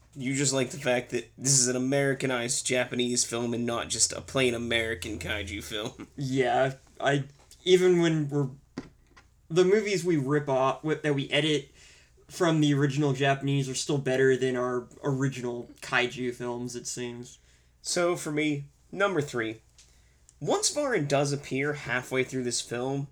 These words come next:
Speaker 1: or Obaki, he pretty much is the focus of the film.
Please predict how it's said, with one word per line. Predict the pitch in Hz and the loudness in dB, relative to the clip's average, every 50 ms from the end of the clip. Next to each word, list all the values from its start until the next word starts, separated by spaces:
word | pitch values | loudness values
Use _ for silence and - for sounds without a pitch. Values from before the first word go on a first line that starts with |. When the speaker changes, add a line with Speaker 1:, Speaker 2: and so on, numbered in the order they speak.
| - - - | -14 -14 -10
Speaker 1:
or | 110 113 117 - - _ - | -8 -6 -6 -8 -8 _ -2
Obaki, | 143 123 107 98 - 135 127 127 123 - - - 120 131 127 - _ _ _ - - - - - - _ _ | 0 0 0 0 0 0 0 0 -2 -4 -6 -6 -6 -6 -6 -8 _ _ _ -20 -20 -20 -20 -20 -20 _ _
he | - 170 196 233 294 277 - _ _ _ - | -8 -6 -6 -6 -6 -8 -10 _ _ _ -10
pretty | - - - 311 | -8 -6 -4 -2
much | 302 320 320 311 - | -2 -2 -2 -2 -2
is | 262 262 | -2 -2
the | - 180 | -2 -4
focus | - - - 160 180 180 190 185 - | -2 0 0 0 0 0 -2 -2 -2
of | 170 151 | -2 -2
the | - 165 | -4 -4
film. | - - 156 160 143 123 120 120 - | -2 -2 -2 -2 -2 -4 -6 -8 -10